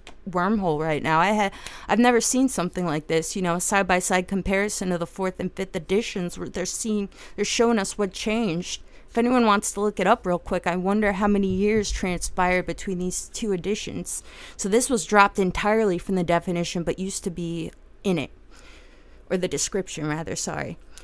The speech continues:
"The thoughts, impulses, or images are not simply excessive worries about real-life problems." Ooh, they dropped that. Wow, that's very interesting. I could keep reading. I'm not gonna keep reading.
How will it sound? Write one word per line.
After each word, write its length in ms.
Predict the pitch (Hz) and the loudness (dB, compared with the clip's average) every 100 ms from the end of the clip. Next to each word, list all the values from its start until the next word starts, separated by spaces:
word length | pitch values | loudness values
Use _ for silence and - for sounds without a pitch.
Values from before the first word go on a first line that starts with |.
| - 180 | -16 2
"The 140 | 226 | 2
thoughts, 600 | 226 247 247 330 - - - | 4 6 6 6 0 -4 4
impulses, 800 | 277 269 - 226 226 254 226 - | 4 4 2 0 0 -4 -2 0
or 180 | 220 - | 0 4
images 540 | 247 254 240 208 202 - | 6 6 4 0 -2 2
are 100 | 214 | 2
not 260 | 208 220 - | 4 2 0
simply 680 | - 262 269 - 240 233 - | 0 4 4 4 -2 0 0
excessive 720 | 220 - 254 247 247 214 175 | -2 0 2 2 2 2 4
worries 480 | 202 233 226 190 185 | 4 4 4 2 0
about 400 | 175 185 - 190 | 2 2 2 2
real-life 640 | 208 214 196 170 165 - | 2 4 4 2 0 -8
problems." 720 | - 190 214 208 185 147 147 - | 0 4 4 2 0 -2 -2 -2
Ooh, 280 | 254 311 302 | 2 4 6
they 180 | 208 202 | 6 6
dropped 640 | - 190 185 214 262 - | 4 6 10 12 10 6
that. 560 | 208 180 160 151 143 - - - - - - - - | 4 8 8 8 4 -2 -18 -20 -20 -20 -20 -20 0
Wow, 300 | 175 190 226 | 6 8 8
that's 320 | 180 180 - | 4 2 -4
very 460 | 175 220 233 220 190 | 0 4 6 6 4
interesting. 920 | - 214 233 202 - 170 147 147 147 - | 2 2 2 -2 -4 -4 -4 -6 -10 -2
I 80 | 220 | 0
could 220 | 240 294 - - | 2 -2 -6 -8
keep 260 | - 214 170 | -6 -4 -2
reading. 280 | 165 170 | 0 2
I'm 120 | 170 180 | 0 0
not 200 | 160 165 | 0 -2
gonna 160 | 170 | -8
keep 260 | - 190 - | -8 -10 -4
reading. 400 | 165 160 170 | -2 0 -2